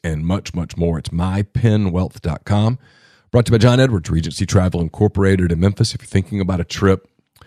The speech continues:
you owe it to yourself to get in touch with John. He can help create a special trip that makes a lifetime of unique memories. Just call him,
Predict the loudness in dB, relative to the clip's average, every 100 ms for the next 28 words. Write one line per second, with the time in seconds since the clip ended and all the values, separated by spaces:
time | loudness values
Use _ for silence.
0 | _ _ _ -12 -2 4 6 4 0 -2
1 | -2 -2 -4 -6 -4 -2 -2 -2 -2 -2
2 | 0 2 2 0 -2 -2 0 0 0 -4
3 | -12 -4 -2 0 -2 -4 -4 -4 -2 -4
4 | -2 -2 -4 -12 -8 -6 -6 -8 -12 _
5 | -8 -6 -4 -2 -2 -2 -2 -2 -4 -6
6 | -10 -6 -6 0 2 4 2 0 -8 _
7 | _ _ -8 -6 0 2 2 0